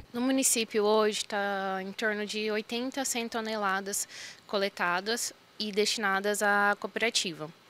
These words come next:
E lá na cooperativa o pessoal fazem a separação desses materiais e depois eles vendem pras empresas.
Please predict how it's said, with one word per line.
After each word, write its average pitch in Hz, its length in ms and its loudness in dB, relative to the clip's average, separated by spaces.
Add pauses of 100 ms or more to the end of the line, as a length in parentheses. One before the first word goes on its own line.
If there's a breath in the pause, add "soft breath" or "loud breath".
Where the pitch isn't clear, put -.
(260 loud breath)
E 220 120 4
lá 214 340 4
na 233 160 -2
cooperativa 214 540 -2
o - 20 -12
pessoal 214 380 0
fazem 226 500 2
a 220 140 0
separação 202 600 -2
desses 220 280 -2
materiais 185 840 -2 (300 loud breath)
e 226 100 2
depois 214 520 0
eles 220 320 0
vendem 214 500 0
pras 220 500 2
empresas. 175 640 -4